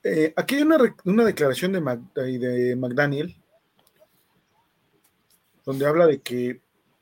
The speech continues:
prácticamente, en pocas palabras, no le gustaron los castigos que le marcaron a, a, a Kader Kohou, ¿no? Él está molesto, dice que se, parece que si reclaman lo van a echar del juego.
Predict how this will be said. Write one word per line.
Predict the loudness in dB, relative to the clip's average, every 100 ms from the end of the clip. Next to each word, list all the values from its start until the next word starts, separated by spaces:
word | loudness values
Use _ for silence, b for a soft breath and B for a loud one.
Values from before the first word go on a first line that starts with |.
| _ _ _ _ _ 0
prácticamente, | 0 2 4 4 4 0 0 -2 _ _ _
en | -4
pocas | 0 2 6
palabras, | 8 10 8
no | 2
le | 0
gustaron | 0 0
los | 0 -4
castigos | -10 -4 0 0 0
que | -6
le |
marcaron | -4 -4 -2 -2 -2
a, | -8 -10 -16 _ -16
a, | -14 -12 -12 -12 -14 -16 _ _ _ _
a | -8
Kader | -4 0 0 2
Kohou, | 2 2 0 -8
¿no? | -6 -6 -6
Él | -6
está | -6 -6
molesto, | -4 -2 -2 -2 -6 -6 _ b b b _ -18
dice | -14 -10
que | -10
se, | -10 -16 _ 0
parece | 0 0
que | -6
si | -4
reclaman | -2 0 0 0 -2 -2
lo | 2
van | 2 2
a |
echar | 0 -2 0
del | -2
juego. | -2 -2 0 -4